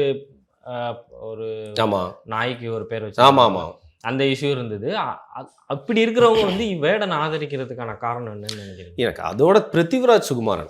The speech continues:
Speaker 2: அவர்
Speaker 1: ம்.
Speaker 2: ஆதரிக்கிறது தான் என்னால புரிஞ்சுக்க முடியல என்னன்னு. ஏன்னா அவரோட எம்புரான் படத்துல வந்து
Speaker 1: ஆ.
Speaker 2: டேம,
Speaker 1: ம்.
Speaker 2: அவருக்கு வேற டேம்னா பிடிக்காது, டேமை உடைக்கணும்னு நினைக்கிறவரு.
Speaker 1: ம்.
Speaker 2: சில கருத்துக்கள் வச்சிருந்தார் தமிழருக்கு எதிராக, அது மோகன்லால் படம் வந்து.
Speaker 1: ம்.
Speaker 2: அவரும் ஆதரிக்கிறாரு. இப்ப அதனால தான் நான்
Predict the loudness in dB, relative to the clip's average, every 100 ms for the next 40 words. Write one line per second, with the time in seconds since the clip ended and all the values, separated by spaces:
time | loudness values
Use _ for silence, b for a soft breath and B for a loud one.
0 | -16 _ 0 6 10 10 10 6 6 8
1 | 8 6 4 2 0 -2 -4 -4 -4 -6
2 | -6 -6 -4 0 2 4 2 2 0 -2
3 | 0 0 0 -2 -4 -6 -6 -4 -2 -2
4 | -4 -8 -12 -16 -18 -14 4 6 6 2
5 | 0 -6 -14 -18 -12 -8 -6 -4 -4 2
6 | 2 4 4 4 2 0 0 0 0 -2
7 | -2 -2 -2 -4 -6 -6 -8 -8 -8 -8
8 | -10 -14 -20 -16 -10 -4 0 0 0 -2
9 | -2 -4 -4 -2 -2 -4 -2 -2 0 0
10 | 0 -2 -2 -4 -6 -8 -8 -6 -6 -2
11 | 0 2 2 4 4 4 2 2 0 -2
12 | -6 -10 -14 -14 -8 -6 -2 2 4 6
13 | 6 6 6 4